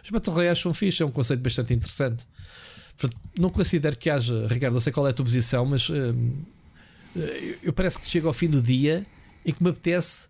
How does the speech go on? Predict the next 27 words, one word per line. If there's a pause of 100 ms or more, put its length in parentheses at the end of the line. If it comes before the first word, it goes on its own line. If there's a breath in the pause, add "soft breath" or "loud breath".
jogar
mesmo
isso.
E
se
eu
conseguir
fazer
três
partidas
e
me
sinta
bem, (300 soft breath)
epá,
porreiro,
no
dia
seguinte
vou
estar
todo
cheatado
para
jogar
outra
vez.